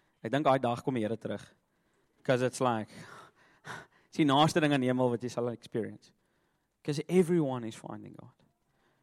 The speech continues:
And it changed the, the way I come to church. As ek kom die kerk toe en ek soos,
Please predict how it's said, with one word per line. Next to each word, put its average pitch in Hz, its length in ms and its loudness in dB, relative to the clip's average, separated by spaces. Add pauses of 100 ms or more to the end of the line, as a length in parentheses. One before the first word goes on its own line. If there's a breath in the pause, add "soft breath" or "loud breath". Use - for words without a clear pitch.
(460)
And 170 100 4
it 170 80 2
changed 226 540 0
the, 175 100 0 (240)
the 156 120 -2
way 143 360 4
I 139 80 0
come 147 240 -4
to 139 120 -12
church. - 500 -16 (840)
As 139 100 -10
ek - 120 -12
kom 196 140 0
die 202 80 0
kerk 185 360 4
toe 170 120 -2
en 160 80 -2
ek 139 100 -4
soos, - 280 -8